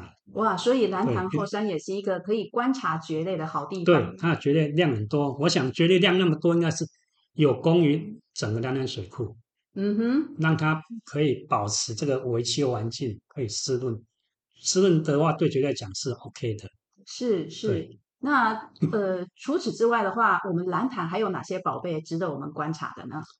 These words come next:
Speaker 1: 如果以动物来讲呢，当然南坛有，都有，偶尔都会发现过那个，那个蓝腹鹇。
Speaker 2: 哦，
Speaker 1: 那其实因为南，
Speaker 2: 原来是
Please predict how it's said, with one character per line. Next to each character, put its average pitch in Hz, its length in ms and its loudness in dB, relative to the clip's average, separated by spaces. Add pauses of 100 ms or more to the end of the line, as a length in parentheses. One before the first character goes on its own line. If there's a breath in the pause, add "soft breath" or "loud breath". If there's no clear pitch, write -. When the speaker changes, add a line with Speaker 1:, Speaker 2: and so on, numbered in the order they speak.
(1000)
Speaker 1:
如 170 180 6
果 180 180 6
以 143 120 6
动 214 340 2
物 208 60 4
来 180 180 4
讲 135 180 -2
呢， 147 120 2
当 208 140 2
然 160 100 4
南 185 160 2
坛 147 120 2 (460)
有， 127 320 2 (400)
都 196 160 2
有， 147 300 4
偶 165 220 6
尔 139 60 2
都 175 160 6
会 170 80 2
发 165 140 0
现 165 220 2
过 160 200 4
那 151 140 2
个， 113 600 0 (1400)
那 165 100 2
个 131 440 0
蓝 131 200 0
腹 185 160 4
鹇。 - 220 -2 (640)
Speaker 2:
哦， 214 420 -6
Speaker 1:
那 214 80 4
其 214 120 2
实 180 160 4
因 214 60 6
为 226 200 4
南， 190 120 4
Speaker 2:
原 - 20 4
来 202 60 2
是 - 60 -4